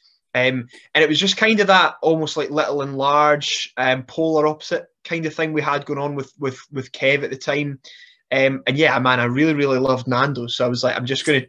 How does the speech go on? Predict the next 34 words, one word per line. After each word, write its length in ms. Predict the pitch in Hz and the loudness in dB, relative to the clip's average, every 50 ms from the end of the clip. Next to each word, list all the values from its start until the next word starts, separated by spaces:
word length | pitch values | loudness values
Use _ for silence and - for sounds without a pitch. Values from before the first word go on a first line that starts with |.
| _ - | _ -2
like, 260 | 139 127 123 - - | -2 -2 -2 -2 -4
incorporate 640 | 139 131 123 - - 139 135 135 131 - 143 107 - | -4 -4 -4 -2 2 2 2 4 4 2 2 4 4
this 160 | 123 123 - | 2 2 -2
whole 320 | - - 147 139 135 127 | -2 0 2 2 2 0
thing." 400 | - - - 135 131 127 120 117 - - - - - - - _ _ _ - | 0 0 2 2 2 0 -2 -6 -8 -14 -20 -20 -20 -20 -20 _ _ _ -2
Um, 480 | 127 127 123 123 120 123 120 123 120 - | 0 2 2 4 2 2 0 0 0 0
and, 240 | 135 139 135 131 120 | 2 2 2 2 2
and 80 | 135 | 2
that 100 | 151 180 | 4 4
was 100 | 202 202 | 4 6
actually 260 | 214 220 196 - - 160 | 4 4 4 4 4 2
a 80 | - | 4
thing, 260 | - 165 185 190 170 | 2 2 0 0 0
believe 220 | 139 139 139 135 135 | 0 0 0 0 -2
it 20 | |
or 60 | 131 | -2
not. 240 | 131 127 127 127 123 | -2 -4 -6 -6 -4
Nando's, 560 | 131 135 147 160 165 156 165 160 151 135 131 | 0 2 2 2 0 -2 -4 -6 -6 -4 -4
um, 200 | 135 127 127 127 | -2 -2 -2 -2
I 80 | 123 127 | -2 -2
didn't 220 | 123 160 160 135 | 0 0 2 2
actually 280 | 135 123 - - 135 127 | 0 -2 -2 -4 -4 -4
get 180 | 131 123 - - | -4 -6 -6 -2
contacted, 580 | - 135 135 135 131 - 131 - 127 127 120 | -2 -2 -2 0 -2 -4 -4 -4 -4 -6 -6
but 140 | 123 - - | -6 -4 -4
I, 60 | 127 | -4
I, 160 | 120 - 120 135 135 _ _ _ _ _ _ _ _ _ | -4 -6 -6 -8 -10 _ _ _ _ _ _ _ _ _
one 140 | - 135 135 | 0 2 4
of 40 | |
my, 260 | 139 131 127 127 117 - - - | 4 4 4 2 0 -4 -4 -2
uh, 180 | 127 123 120 117 | 0 0 0 0
good 220 | 117 - 131 120 | 0 -2 -2 -2
mates, 520 | 120 120 123 123 - - - - - - - | 0 0 -2 -2 -2 -4 -8 -8 -8 -8 -8
uh, 460 | - 120 120 120 120 117 117 117 117 | -6 -4 -4 -4 -2 -2 -4 -4 -6